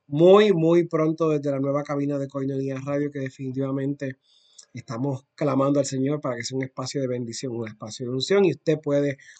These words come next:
ayudarnos a orar para que el Señor siga propagando esta obra de amor, esta obra de misericordia. Estamos hoy en jueves, hemos tenido,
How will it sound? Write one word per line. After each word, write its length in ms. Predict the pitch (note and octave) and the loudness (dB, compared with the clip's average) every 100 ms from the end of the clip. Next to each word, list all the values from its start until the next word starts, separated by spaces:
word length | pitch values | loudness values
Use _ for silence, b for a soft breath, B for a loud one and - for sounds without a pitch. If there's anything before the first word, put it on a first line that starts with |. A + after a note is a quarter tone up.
| B | B
ayudarnos 580 | C3 C3 B2+ C3+ C#3+ C3+ | -2 0 0 -2 -2 -2
a 120 | B2+ | -2
orar 340 | C3 D3 D#3 | 0 0 -2
para 220 | D3+ B2+ | -4 -6
que 180 | A2 B2 | -6 -6
el 60 | B2 | -6
Señor 320 | B2 B2 C3 | -8 -8 -8
siga 260 | D3 C#3 C#3 | -6 -6 -6
propagando 680 | C3+ A#2+ A#2 A#2+ A#2 A2 - B B - | -8 -8 -8 -6 -8 -10 -16 B B -8
esta 340 | C3 - C#3 | -6 -2 0
obra 280 | C3 B2 A#2+ | 2 0 -2
de 100 | A#2+ | -4
amor, 280 | A#2 B2 B2+ | -4 -6 -8
esta 280 | - A2 | -8 -8
obra 200 | G#2+ A2 | -6 -6
de 120 | G#2+ G#2 | -6 -6
misericordia. 800 | G#2 A2+ G2 - F#2 F#2 F#2+ - _ _ _ _ _ - b b b b b b | -8 -10 -16 -18 -16 -14 -14 -18 _ _ _ _ _ -20 b b b b b b
Estamos 480 | D#3+ D#3 F3+ F3+ G3+ | 4 6 6 8 10
hoy 180 | G#3+ G#3 | 10 10
en 180 | F3+ F3+ | 8 8
jueves, 760 | G#3 A#3+ A3+ G#3+ G#3+ G#3+ - | 8 8 8 6 4 0 -2
hemos 320 | E3+ E3 E3+ | -2 0 -2
tenido, 720 | G3 F#3+ F#3+ F#3+ F#3+ F#3+ F#3+ | -2 0 2 4 6 6 4